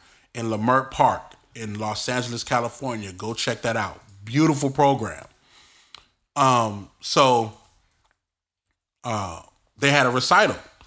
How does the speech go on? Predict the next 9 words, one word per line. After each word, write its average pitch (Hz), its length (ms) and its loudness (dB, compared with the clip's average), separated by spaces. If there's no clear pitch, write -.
My, 117 260 0
my 113 240 -4
oldest 151 360 2
son 127 200 2
had 120 160 -2
a 117 40 0
recital, 117 640 0
uh, 113 80 -8
for, 107 380 -8